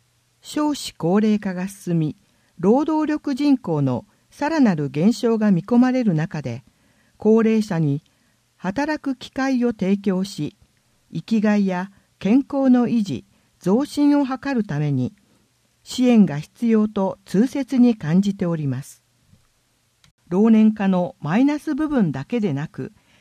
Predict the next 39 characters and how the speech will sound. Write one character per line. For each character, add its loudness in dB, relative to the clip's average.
人 6
材 0
不 -2
足 -6
の -4
解 -8
消、 -8
組 -2
織 -6
の -2
活 -14
性 -6
化、 -12
長 0
年 4
の 4
経 0
験 2
に 6
裏 -2
打 -4
ち -16
さ -4
れ -2
た -4
対 -4
応 -2
力 -4
や -8
説 -6
明 2
力 -4
等、 -6
シ 2
ニ 8
ア -2
人 2
材 -4
の -6